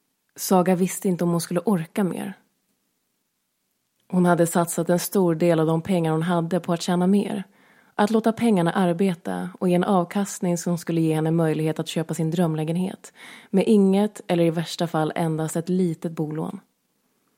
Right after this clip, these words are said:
Hon borde ha lyssnat mer på bankens placeringsrådgivare när han talat om optioner. Och inte minst på hur stor risken var. Och vad hon borde göra för att trots allt minimera den.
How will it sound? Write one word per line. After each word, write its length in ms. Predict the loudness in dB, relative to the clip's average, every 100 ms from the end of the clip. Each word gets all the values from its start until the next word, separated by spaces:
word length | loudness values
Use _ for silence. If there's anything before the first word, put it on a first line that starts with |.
| _ _ _ _ _ _
Hon 140 | 0 2
borde 160 | 4
ha 60 | 2
lyssnat 400 | 2 0 -4 0
mer 220 | 2 2
på 120 | 0
bankens 520 | 0 0 0 -2 -6 -6
placeringsrådgivare 1300 | -6 -4 -2 0 0 -2 -2 0 -2 -2 -6 -8 -10 -16 -20 -20 _
när 120 | 2
han 100 | 2
talat 340 | 2 0 2
om 200 | 2 2
optioner. 600 | 2 0 -2 -2 -4 -8 -12 _ _ _ _ _ _ _
Och 100 | 2
inte 200 | 2 4
minst 320 | 4 4 2
på 60 | 0
hur 80 | -2
stor 260 | -2 -2
risken 360 | 0 -2 -4 -6
var. 180 | -6 -8 -12 _ _ _ _ _ _
Och 160 | -2 4
vad 120 | 6
hon 160 | 6 6
borde 180 | 2
göra 320 | 2 4 4 2
för 100 | -2
att 60 |
trots 260 | -2 -2 0
allt 180 | -2 0
minimera 540 | 2 4 4 4 0
den. 240 | -6 -10